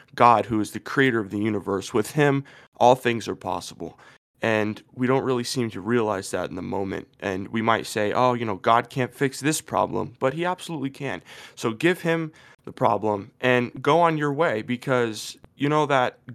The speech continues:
it's in God's hands. And with God, uh, like I said, anything is possible. And in verse eight, it talks about, you know, thinking on numerous amounts of things that are very pleasant and, um, meditating on these things, some translations say. So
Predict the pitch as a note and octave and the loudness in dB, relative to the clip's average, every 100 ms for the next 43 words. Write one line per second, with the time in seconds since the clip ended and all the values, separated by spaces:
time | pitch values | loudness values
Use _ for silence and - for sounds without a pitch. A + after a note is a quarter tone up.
0 | - C3 C#3 D3+ A#2+ G2+ A#2 A#2+ - F#2+ | -2 -2 0 -2 -2 0 0 -2 -8 -10
1 | F2+ G#2 G#2 - G#2 G#2 _ - - A2 | -10 -12 -10 -4 -2 -4 _ -18 -6 -6
2 | A2 G2+ - F#2+ - A2 A#2+ - G2+ G2 | -4 -8 -8 -10 -6 -4 -4 -6 -10 -10
3 | - G2+ G2 - - D#2+ - - - - | -12 -10 -10 -14 -14 -14 -14 -20 -20 -20
4 | _ _ - A2+ A2+ A#2 - _ _ G2 | _ _ -4 0 0 -4 -10 _ _ -6
5 | A#2+ A2 A2+ - D3 A2 - A2 G#2+ - | -6 0 0 2 0 0 -2 -4 -4 -8
6 | G#2 G2+ - G2 G2 - A#2 A#2+ G#2 G#2 | -6 -6 -6 -8 -8 -6 -6 -4 -6 -6
7 | G2+ - - - A2 C3 D#3+ C3+ G2+ - | -8 -14 -20 -12 -2 2 4 2 0 -6
8 | G#2+ G2+ - G2 - A2 G#2 - G#2 G2+ | -6 -6 -8 -6 -2 -2 -4 -4 -2 0
9 | G2+ G#2+ A#2 G#2 - C#3+ C3+ G#2 - - | 0 2 2 0 0 4 4 0 -8 -18
10 | - _ _ _ G2+ G#2 G2 G2+ G2 F2+ | -20 _ _ _ -6 -6 -2 -4 -2 0
11 | B2 E3 D3+ - A#2+ A2 G2+ G2 G2 - | 2 2 0 -2 -2 -2 -6 -6 -8 -6
12 | - G2 G2 - G#2+ G2 G#2 G2 - G2+ | -6 -6 -6 -6 -6 -6 -8 -8 -6 -8
13 | - F#2+ - G2 F2+ G2+ - G#2+ G2+ | -8 -12 -10 -8 -8 -8 -2 -2 -2